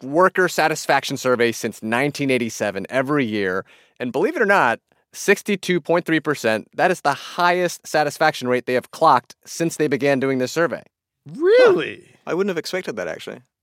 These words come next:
Speaker 1: And what is driving this increase in satisfaction? Well, the survey asked people about various aspects of their job, right? Everything from pay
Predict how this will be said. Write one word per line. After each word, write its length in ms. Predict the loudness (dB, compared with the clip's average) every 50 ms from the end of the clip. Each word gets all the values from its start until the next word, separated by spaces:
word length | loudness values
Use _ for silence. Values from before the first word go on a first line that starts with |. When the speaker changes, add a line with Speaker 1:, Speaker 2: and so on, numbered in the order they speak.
| _ _
Speaker 1:
And 420 | 0 2 4 4 4 0 -4 -6 -12 -18 _ _
what 440 | -12 -12 -10 -4 0 2 2 2 0 2
is 200 | 0 0 0 0
driving 640 | -6 -8 -2 2 4 6 6 6 4 2 0 0 0
this 300 | -2 -4 -4 -8 -12 -16 -18 _ _
increase 420 | -4 -4 -4 -2 -2 -2 -2 -2 -4
in 100 | -6 -2
satisfaction? 680 | 0 0 0 0 -2 -4 -4 -4 -4 -4 -6 -4 0
Well, 280 | 2 2 2 2 0 -4 _ -20 _ _ _ _ _ _ _ _ _
the 260 | -20 -6 -4 -2 -2
survey 1000 | -2 -4 -8 -8 -2 0 2 4 4 4 2 2 2 2 2 2 0 0 -2 -6 -4 _
asked 420 | 0 0 0 0 -4 -10 -20 -12
people 280 | -8 -8 -6 -2 -2 0
about 260 | 2 2 2 2 0 -4
various 600 | -10 -8 -2 0 0 2 2 0 -2 -4 -6 -8 -14 _ -4
aspects 480 | -2 -2 -2 -2 0 0 0 0 0
of 140 | -4 -2 0
their 160 | -2 -2 -2
job, 360 | -4 -6 -6 -6 -6 -8 -6 -6
right? 140 | -4 -2
Everything 340 | -2 -2 0 -2 -2 -2 -2
from 200 | -2 -2 -4 -4
pay 520 | -6 0 2 4 6 6 4 4 2 0